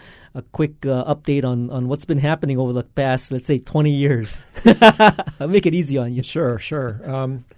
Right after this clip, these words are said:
Speaker 2: well, uh, sea level around, <clears throat> around the world has been rising for over a century.
Speaker 1: Mm-hmm.
Speaker 2: Um, and, uh, the rate of sea level rise in Hawaii has been roughly, uh, six inches per century. This is not enough for most people to notice, but it is enough, apparently, to drive a,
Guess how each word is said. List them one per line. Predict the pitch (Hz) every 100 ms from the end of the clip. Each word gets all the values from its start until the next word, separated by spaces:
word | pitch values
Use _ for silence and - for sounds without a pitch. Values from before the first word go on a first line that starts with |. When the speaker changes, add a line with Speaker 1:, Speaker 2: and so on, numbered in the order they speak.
| - _ 180
Speaker 2:
well, | 170 170 -
uh, | 143 139 135 - _ _
sea | - 208
level | 185 170 151
around, | 127 131 156 147 101 - -
<clears throat> | 185 156 120 98 -
around | 127 139
the | 120
world | 123 143 110
has | 117 113
been | 117 110
rising | 123 127 127 120
for | 104 - 117 110 110
over | 123 113 104
a |
century. | - 113 104 98 101 104
Speaker 1:
Mm-hmm. | 117 131 104
Speaker 2:
Um, | 101 98 101 98 -
and, | 107 104 98 101 -
uh, | 107 101
the | 110
rate | 127 120
of |
sea | - 131
level | 120 104
rise | 110 104
in | 110
Hawaii | 101 110 107 104
has | 101
been | - 110
roughly, | 104 110 - 107 101 101 104
uh, | 104 98
six | - 127 -
inches | 110 - 101
per | -
century. | 98 101 - 101 101 101 _ - - _
This | 147
is | 139 113
not | 123 127
enough | - 107 110 104
for | - - 110
most | 113 113
people | - 110 107
to | -
notice, | 104 117 104 101 -
but | 110
it | 110
is | 139 127
enough, | 123 107 107
apparently, | 101 110 110 110 107
to | 107
drive | 104 110 110 110 101 -
a, | 101 101 101